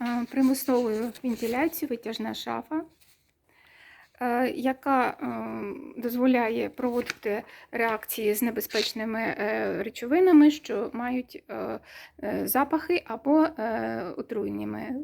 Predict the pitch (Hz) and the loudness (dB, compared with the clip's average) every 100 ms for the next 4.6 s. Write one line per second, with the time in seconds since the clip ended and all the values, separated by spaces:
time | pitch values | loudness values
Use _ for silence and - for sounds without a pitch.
0 | 294 269 269 220 214 - 226 226 233 233 | -4 2 2 2 0 -4 -6 -6 -6 -4
1 | 226 226 214 294 359 349 311 - - - | -4 -4 0 2 2 2 0 -2 -20 -20
2 | - - _ _ _ _ 233 220 208 208 | -20 -20 _ _ _ _ -6 -4 -6 -10
3 | _ _ _ - 233 240 240 240 220 220 | _ _ _ -6 -2 -2 -2 -2 -2 -2
4 | 208 208 - 202 196 - | -4 -4 -6 -10 -14 -20